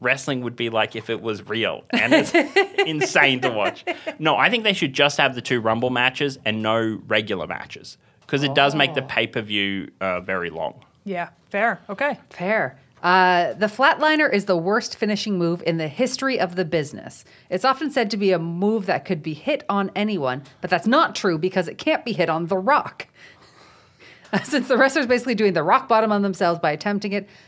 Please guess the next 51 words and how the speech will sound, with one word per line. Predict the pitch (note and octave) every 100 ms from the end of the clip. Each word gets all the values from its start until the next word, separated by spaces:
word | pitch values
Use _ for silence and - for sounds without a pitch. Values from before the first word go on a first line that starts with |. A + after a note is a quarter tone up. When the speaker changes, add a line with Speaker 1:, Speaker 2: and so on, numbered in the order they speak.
| _
Speaker 2:
thus | G3 A3 G#3+ - E3
giving | F3+ E3+
themselves | D#3 D#3 A#3 A#3 G#3+
a |
finisher | G#3 G#3 F#3 G3
<laughs> | G#3
instead | - - G#3+
of | G3+ E3+ D3 F3
giving | E3+ E3+
one | D3+ D3+
to | E3
The | D3
Rock, | C#3 B2+ - -
their | C3+
opponent. | C3 C3+ - - - - -
Speaker 1:
I'm | - A#2+
not | G3
gonna | G3+ E3+
lie. | B2+ D3 C3 G2+ - _ _
I | A#2+ D#3
don't, | - B2 B2+ - -
here's, | - - G#3 G3+
here's | D#3 A3
my | G#3 F3 F3+
also | E3 - C3
thing | C3 B2
as | G#2+
well, | C3 A#2 G#2 - _ -
which | B2 C3
is, | B2+
like, | G#2 - -
I | B2
did, | D3 - B2+ -
I | B2+
got | D3+ E3
into | E3 D3+
wrestling | B2 B2+ - C3 A#2 - - - -
not | A#2 C3 -
through | - A2 A2+
W | G#2+ G2+ G#2+ F#2+
W | F2+ F#2 F2 E2
E. | F2
Speaker 2:
Oh. | D#3
Speaker 1:
I | D#3 G#3 D#4 F4 C#3+ G#2+ C#3
got | F3 F3+
through | F3+ E3+
it | D3 B2
through | C#3+
a | B2+
weird, | A2 A2+ A#2+ C3 C3+ -
um, | G#2+ G#2+ G2+ F#2+ G#2